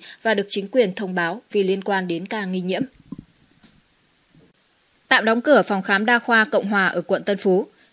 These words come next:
Cơ quan chức năng kêu gọi người đến phòng khám đa khoa Cộng Hòa, phường Tây Thạnh, quận Tân Phú từ mười bảy giờ đến hai mươi giờ ngày mười lăm tháng sáu và mười sáu giờ đến hai mươi giờ ngày mười bảy tháng sáu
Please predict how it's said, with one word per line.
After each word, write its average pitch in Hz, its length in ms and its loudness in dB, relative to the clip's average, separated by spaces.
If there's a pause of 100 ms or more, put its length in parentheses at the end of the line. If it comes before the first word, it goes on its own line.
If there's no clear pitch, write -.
Cơ 277 100 2
quan 277 140 2
chức 302 120 -2
năng 277 200 2
kêu 240 160 6
gọi 214 220 2
người 185 240 2
đến 180 260 0
phòng 190 200 -4
khám 190 200 -4
đa 226 140 2
khoa 214 240 2
Cộng 196 240 -4
Hòa, 180 240 -2 (100)
phường 175 240 -2
Tây 196 180 -2
Thạnh, 202 220 -2 (380)
quận 202 200 -2
Tân 214 160 0
Phú 202 320 0
từ 254 100 0
mười 185 140 -2
bảy 165 180 -2
giờ 170 280 -2
đến 165 180 -4
hai 226 140 -2
mươi 208 120 -2
giờ 185 220 2 (280)
ngày 202 120 -2
mười 202 100 0
lăm 226 160 0
tháng 202 160 -4
sáu 180 280 -2
và 233 120 -2
mười 175 180 -2
sáu 165 240 -4
giờ 202 300 0
đến 185 180 0
hai 226 160 2
mươi 226 120 2
giờ 190 220 2
ngày 170 140 -2
mười 170 120 -4
bảy 165 160 0
tháng 170 160 -8
sáu 185 320 0